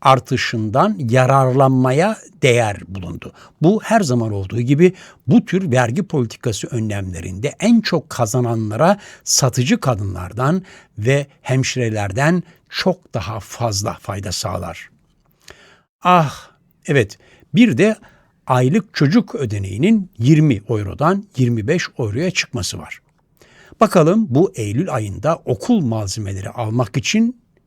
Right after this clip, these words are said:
kullanılabilecek mi? İşsizler ve emeklilere daha az, askeri teçhizat ve en çok kazananlar için daha fazla para. Trafik Işığı Koalisyonu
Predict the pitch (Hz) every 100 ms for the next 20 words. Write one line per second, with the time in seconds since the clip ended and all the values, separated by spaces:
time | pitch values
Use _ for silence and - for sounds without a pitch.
0 | _ - 113 104 170 117 95 95 92 -
1 | - _ _ _ _ _ - 190 - 220
2 | 190 240 226 185 165 160 139 147 220 147
3 | 123 95 127 - - _ _ _ - -
4 | 135 127 - 202 - 170 135 135 151 202
5 | - 160 - - 220 240 - 185 160 139
6 | 127 131 123 120 117 104 - 220 214 _
7 | - 107 101 - 80 90 - - - _
8 | _ _ - _ - 120 117 208 214 185
9 | 127 120 92 - - 110 156